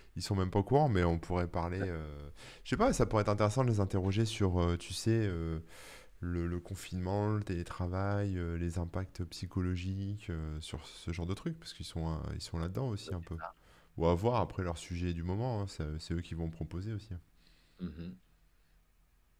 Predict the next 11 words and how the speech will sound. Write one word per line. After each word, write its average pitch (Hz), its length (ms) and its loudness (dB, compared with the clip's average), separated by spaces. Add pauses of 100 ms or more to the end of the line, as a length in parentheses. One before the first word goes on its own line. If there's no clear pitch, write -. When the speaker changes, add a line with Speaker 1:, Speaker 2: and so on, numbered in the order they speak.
(240)
Speaker 1:
Mais 90 100 2
ils 85 40 0
sont 92 120 -4
très 101 160 -4
cool, 98 200 -6
moi 80 120 -4
je 80 100 -6
les 78 80 -4
aime 78 120 -4
beaucoup. 87 260 -6 (640)
Speaker 2:
Ouais, 80 240 -10